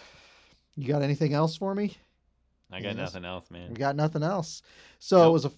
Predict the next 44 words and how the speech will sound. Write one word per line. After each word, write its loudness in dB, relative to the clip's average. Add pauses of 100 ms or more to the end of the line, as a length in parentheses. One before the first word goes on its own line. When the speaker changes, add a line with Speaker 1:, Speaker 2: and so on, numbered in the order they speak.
(120)
Speaker 1:
it 0
was 4
a 4
fun 4
pod. 4
Jason -2
and 0
I 2
really 2
enjoyed 2
it. 2
We 2
enjoyed, 0
you -2
know, -2 (160)
coming 0
to -6
you 2
every 0
two -2
or 2
three -4
days. -4 (460)
We're 0
Speaker 2:
Yeah. -2
Speaker 1:
going 2
to 6
go 6
back 4
to -2
our 4
normal 0
schedule 0
for -8
now. -2 (680)
We'll 6
see 4
how 8
Jason 0
and 2
I 2
are 4
feeling, -2
uh, -6